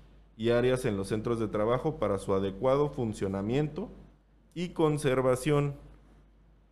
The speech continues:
con la finalidad de prevenir riesgos a los trabajadores. Em, creo que es muy importante el tema ahí de conservación,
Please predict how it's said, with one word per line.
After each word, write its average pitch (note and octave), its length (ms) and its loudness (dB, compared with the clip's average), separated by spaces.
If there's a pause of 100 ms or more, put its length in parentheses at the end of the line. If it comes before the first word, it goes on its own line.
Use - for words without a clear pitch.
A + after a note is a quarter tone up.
(180)
con G2 160 -4
la G2 100 -2
finalidad G#2+ 800 -2 (400)
de G#2+ 100 -4
prevenir G#2+ 720 -2 (420)
riesgos C3+ 720 0 (280)
a G#2+ 100 -4
los G2+ 220 -2
trabajadores. G2 840 -2
Em, C3+ 460 2
creo B2+ 180 -2
que D3 80 -6
es C3+ 60 0
muy C3+ 160 0
importante A2+ 560 -4
el A2+ 100 -12
tema A2 220 -6
ahí G#2+ 140 -2
de G#2 440 0
conservación, G2 800 -6